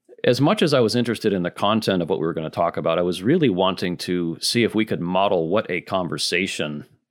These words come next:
should look like, especially between Christians, because one of the things that was really concerning to me and in my circle and in other circles I was watching was just how so much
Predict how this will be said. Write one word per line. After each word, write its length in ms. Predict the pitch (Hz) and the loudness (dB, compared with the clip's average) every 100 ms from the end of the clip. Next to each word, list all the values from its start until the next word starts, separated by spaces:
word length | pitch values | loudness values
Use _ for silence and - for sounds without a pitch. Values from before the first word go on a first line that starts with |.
| _ | _
should 240 | - 76 | -8 -6
look 220 | 76 87 73 | -4 -4 -2
like, 340 | 62 60 - | -2 -2 -6
especially 400 | - 98 - 87 | -4 -2 -2 -4
between 300 | 76 - 69 | -6 -8 -8
Christians, 580 | - 82 - 58 52 - | -4 -4 -2 -4 -6 -6
because 400 | 85 - 82 76 | -4 -2 -2 -2
one 140 | 101 | -4
of 100 | 87 | -2
the 60 | 87 | -4
things 160 | 78 | -6
that 100 | 76 - _ _ _ _ _ _ | -6 -8 _ _ _ _ _ _
was 120 | - | -2
really 180 | 98 73 | 0 0
concerning 480 | - 85 113 92 85 | -2 -2 0 -2 -4
to 100 | 85 | -6
me 280 | 85 87 82 | -6 -6 -6
and 280 | 76 71 - _ | -8 -10 -16 _
in 100 | 76 | -8
my 220 | 78 92 87 | -2 0 0
circle 460 | - 87 87 82 | 0 -2 -2 -4
and 120 | 76 | -4
in 220 | 76 71 65 _ _ _ _ - | -8 -12 -14 _ _ _ _ -2
other 140 | 87 | -2
circles 380 | - 92 - 78 | 0 -2 -2 -2
I 60 | |
was 120 | 76 69 | -4 -2
watching 460 | 78 87 - 76 | 0 0 0 -6
was 120 | 71 | -6
just 360 | 69 - - - _ _ _ _ _ _ _ | -6 -6 -6 -10 _ _ _ _ _ _ _
how 400 | - 98 98 98 | -2 2 4 4
so 380 | - - 107 | 2 2 2
much 500 | 107 101 82 - - | 4 2 2 0 -4